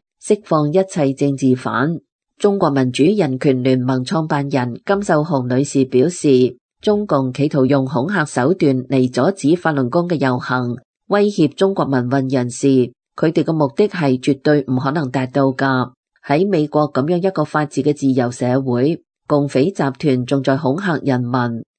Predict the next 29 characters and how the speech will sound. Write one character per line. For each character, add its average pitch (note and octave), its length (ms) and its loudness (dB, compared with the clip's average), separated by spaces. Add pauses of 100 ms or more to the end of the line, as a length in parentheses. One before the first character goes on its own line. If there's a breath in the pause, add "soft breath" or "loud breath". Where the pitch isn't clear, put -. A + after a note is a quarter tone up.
威 G3+ 160 4
脅 E3 200 0
人 C3 140 2
民 B2+ 80 0 (140)
嘅 D3+ 100 0
自 D3 160 -2 (240)
由， A#2+ 320 -2 (240)
並 C#3+ 180 0
且 D3 240 -2
散 D#3 240 -4
發 D3+ 120 -2
住 C#3+ 160 -2
一 C#3 140 2
啲 F3 220 0
臭 C#3 320 0
氣。 C3 380 -2 (280)
呢 F#3+ 100 4
個 F#3 100 2
絕 C3+ 220 0
對 D3+ 240 2
唔 C3 100 -4
會 C#3+ 140 4
使 C#3+ 240 -2
人 D#3 160 2
們 B2 200 0
感 B2+ 180 -2
到 E3 200 0
害 C#3 240 0
怕， C3 420 0